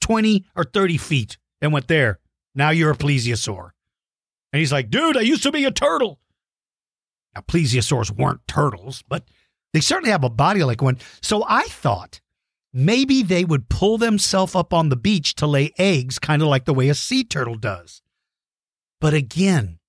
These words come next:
if it's got that super long neck,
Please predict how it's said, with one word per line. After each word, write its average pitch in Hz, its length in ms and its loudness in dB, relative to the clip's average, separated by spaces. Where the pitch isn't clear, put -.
if 139 180 0
it's 156 220 -2
got 196 360 -2
that 190 200 -4
super 185 440 2
long 139 360 4
neck, 196 400 -2